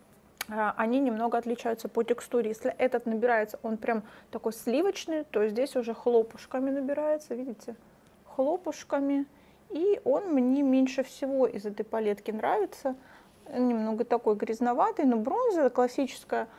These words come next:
Я же вам говорю, что этот оттенок явно из шестёрок старых. Так, вот красивый оттенок крайний вот этот. Э, вот он по текстуре, этот и, э, платина, они,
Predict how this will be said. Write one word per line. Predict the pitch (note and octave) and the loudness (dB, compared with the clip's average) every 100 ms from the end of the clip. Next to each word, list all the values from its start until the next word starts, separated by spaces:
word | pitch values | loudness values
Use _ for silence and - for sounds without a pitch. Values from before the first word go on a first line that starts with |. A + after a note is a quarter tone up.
| - - | -20 -10
Я | C4 B3+ | -2 -2
же | C4 | -2
вам | A#3+ | -2
говорю, | A#3+ D4 G#4+ | 2 2 2
что | - A#3+ - - - - - | 0 -2 0 -2 -8 -20 -6
этот | B3+ C4+ C4 | -2 0 0
оттенок | C4 D4+ C#4 | 0 -2 -2
явно | A#3+ A3 A#3+ C4 G#3 G3 F#3+ - | -4 -2 0 2 2 -2 -8 -6
из | G#3 G#3 F#3+ - | -6 -6 -8 -12
шестёрок | - A3 - B3+ D4 C4 | -12 -12 -6 0 0 -2
старых. | - - A3 G3 F#3 - - - - - _ | -8 -4 0 0 -2 -10 -20 -20 -20 -20 _
Так, | B3 G3 G#3 | -2 -2 -4
вот | A3+ B3+ G#3+ | 4 4 4
красивый | - A#3+ - B3+ A3+ A3 | 0 -4 -2 -2 0 -2
оттенок | A3 A3+ G#3+ G#3 - - - - | -2 -4 -6 -8 -16 -20 -20 -20
крайний | - A#3+ G#3+ G3 G3+ A#3+ | -6 0 0 0 -4 -4
вот | F4 E4 | -4 -6
этот. | F4+ E4 - - - - - - - | -6 -6 -8 -20 -20 -20 -20 -20 -8
Э, | A3+ A3+ A3 | -4 -2 -2
вот | G#3+ A#3 A#3 | 0 0 0
он | - B3+ E4+ A#4+ A#4 | 2 2 4 0 0
по | B3+ | 0
текстуре, | B3 B3+ - - B3+ A#3 A3+ - | 0 -4 -6 -8 -4 -2 -4 -4
этот | - B3 A#3+ G#3 - | 0 0 0 -4 -6
и, | A3+ G#3+ - _ _ | -6 -6 -8 _ _
э, | - G#3+ G#3+ G#3 G#3 | -10 -8 -6 -6 0
платина, | A#3 - - C4 - - _ - | 2 2 0 -4 -4 -14 _ -12
они, | G3+ G3+ B3+ C#4 | -8 -4 -2 -4